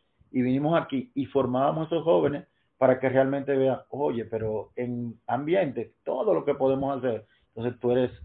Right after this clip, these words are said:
eh, instructor en la parte de desarrollo de, del programa ambiental.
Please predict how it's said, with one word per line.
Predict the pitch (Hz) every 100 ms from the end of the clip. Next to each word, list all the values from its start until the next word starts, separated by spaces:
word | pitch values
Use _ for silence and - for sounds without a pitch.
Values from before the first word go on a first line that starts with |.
| -
eh, | 110 107 104
instructor | - 117 117 113 123 135
en | 135
la | 117
parte | 107 110 110 117 107 - _ _ -
de | 107
desarrollo | 110 113 110 110 113
de, | 107 101 101
del | 107 101
programa | 107 104 110
ambiental. | 107 104 101 - 90